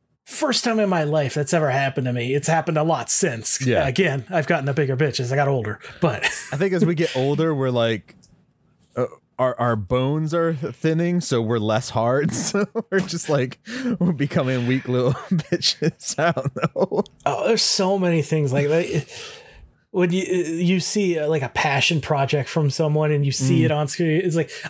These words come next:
Speaker 1: I'm not even having emotional content with what's going on, but I
Speaker 2: Yeah.
Speaker 1: know this person does, and it's like, "Oh, I'm so happy for
Speaker 2: Oh,
Speaker 1: them."
Speaker 2: it's totally, <laughs> like, I'm,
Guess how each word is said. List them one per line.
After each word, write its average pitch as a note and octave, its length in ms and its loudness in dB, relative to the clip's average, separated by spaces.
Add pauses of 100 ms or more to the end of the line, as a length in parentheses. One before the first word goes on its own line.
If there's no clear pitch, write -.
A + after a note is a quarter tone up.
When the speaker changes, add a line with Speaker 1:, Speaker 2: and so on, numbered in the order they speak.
Speaker 1:
I'm A#3 260 0
not F#3+ 160 0
even F3+ 200 2
having D#3+ 280 0
emotional D3 340 2
content D#3+ 600 2
with D3 300 0
what's D3+ 260 0
going C#3+ 380 0
on, B2 220 0
but - 100 0
I C#3+ 80 2
Speaker 2:
Yeah. G#2+ 120 6
Speaker 1:
know F3+ 140 4
this D3+ 240 -2
person E3 520 0
does, C3 280 2
and C#3+ 80 2
it's C#3+ 140 2
like, C#3+ 320 0
"Oh, F3 280 2
I'm D#3+ 80 -4
so F#3 200 0
happy E3+ 320 0
for E3 280 0
Speaker 2:
Oh, E3+ 60 8
Speaker 1:
them." C#3 240 2 (160)
Speaker 2:
it's D#3 240 2
totally, G3 460 2 (100)
<laughs> - 80 -20
like, C3 400 -2 (100)
I'm, C3 380 0